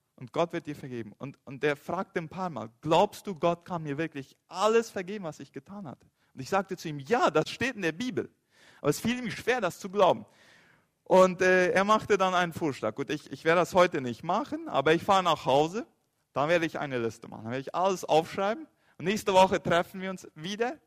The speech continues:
und, und dann, äh, kann ich dir die Liste vorlesen. Wir sprachen dann darüber, dass, dass die Sünde zum großen Teil ihre destruktive Wirkung verliert, wenn sie ans Licht kommt. Dann ist der halbe Kampf gewonnen.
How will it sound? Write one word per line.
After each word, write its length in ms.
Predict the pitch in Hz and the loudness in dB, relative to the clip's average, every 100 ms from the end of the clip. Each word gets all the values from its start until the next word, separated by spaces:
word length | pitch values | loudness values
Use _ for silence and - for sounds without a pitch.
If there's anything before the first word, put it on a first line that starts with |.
| _ _ _ _ | _ _ _ _
und, 240 | - 151 - | -6 -6 -4
und 200 | 147 147 | -4 0
dann, 280 | 143 147 | 0 -2
äh, 380 | 139 131 135 127 | -10 -6 -4 -4
kann 200 | 131 139 | -4 -8
ich 60 | 135 | -6
dir 140 | 139 | -8
die 100 | 131 | -6
Liste 320 | 123 127 - | -4 -4 -4
vorlesen. 400 | 95 110 107 104 | -10 -8 -6 -6
Wir 80 | 110 | -8
sprachen 340 | - 160 175 170 | -2 2 2 2
dann 160 | 151 | 2
darüber, 420 | 147 143 156 143 | 4 4 4 2
dass, 280 | 123 123 - - _ - | 2 0 -2 -14 _ -4
dass 180 | 127 | -4
die 140 | - 131 | -4 -2
Sünde 300 | 160 180 165 | 0 0 -4
zum 180 | 147 135 | -6 -4
großen 320 | 165 170 147 | -2 -2 -6
Teil 220 | 156 143 | -6 -4
ihre 160 | 139 127 | -4 -4
destruktive 640 | 131 - 123 - 160 151 | -6 -6 -12 -8 -4 2
Wirkung 320 | 135 143 139 | 4 2 0
verliert, 420 | 120 113 120 190 196 | -4 -4 0 -2 -2
wenn 140 | 143 | -8
sie 140 | 127 | -6
ans 260 | 120 123 - | -8 -8 -10
Licht 380 | 120 127 - _ | -2 -2 -2 _
kommt. 260 | - - | -18 -14
Dann 100 | - | -12
ist 160 | 117 123 | -12 -8
der 140 | 131 | -6
halbe 320 | 131 156 170 170 | 2 4 4 0
Kampf 440 | 151 143 143 - | 0 0 -2 -10
gewonnen. 380 | 120 107 107 | -8 -6 -6